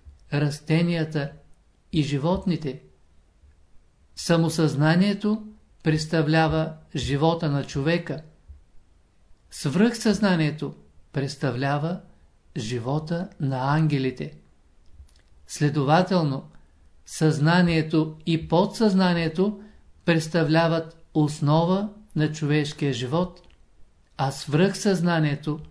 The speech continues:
е извън този живот. То няма нищо общо с човешкия живот.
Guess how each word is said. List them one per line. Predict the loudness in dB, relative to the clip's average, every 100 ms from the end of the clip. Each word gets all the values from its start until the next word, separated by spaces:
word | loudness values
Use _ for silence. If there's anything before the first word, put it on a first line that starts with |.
| -20 _ -2
е | 0
извън | 0 0 2 2
този | 0 -2 -2
живот. | -4 -4 -6 -8 -16 _ _ _ -20 -20 -20 -6
То | 0 2
няма | 2 2 2 0 -2 2
нищо | 4 6 4 2 2
общо | 4 2 0 -6 -6 -6 -12 -20
с | -8
човешкия | -2 2 0 -2 -2 -2
живот. | -2 -4 -6 -8 -14